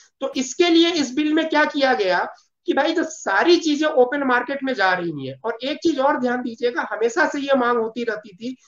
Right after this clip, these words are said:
कि भाई, agriculture को industry का दर्जा, दर्जा दिया जाए, agriculture को industry का दर्जा दिया जाए। ठीक है, directly उसको उन्होंने इन-, industry का दर्जा तो नहीं दिया,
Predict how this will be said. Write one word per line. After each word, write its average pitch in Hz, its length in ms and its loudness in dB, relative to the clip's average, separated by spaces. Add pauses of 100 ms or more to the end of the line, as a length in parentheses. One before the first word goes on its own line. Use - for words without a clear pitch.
(160)
कि 247 60 -10
भाई, 285 120 4
agriculture 277 600 0
को 302 180 -4
industry 254 440 -2
का 285 120 2
दर्जा, 254 480 -2
दर्जा 240 300 2
दिया 240 220 -2
जाए, 240 200 -4
agriculture 254 520 -2
को 277 140 -6
industry 285 380 -2
का 311 100 4
दर्जा 277 320 2
दिया 262 220 -2
जाए। 247 180 0 (460)
ठीक 330 180 4
है, 311 200 2
directly 214 540 0
उसको 330 260 0
उन्होंने 294 500 2
इन-, 262 320 -2
industry 233 440 0
का 294 100 2
दर्जा 226 340 0
तो 226 120 -4
नहीं 320 180 4
दिया, 196 280 -2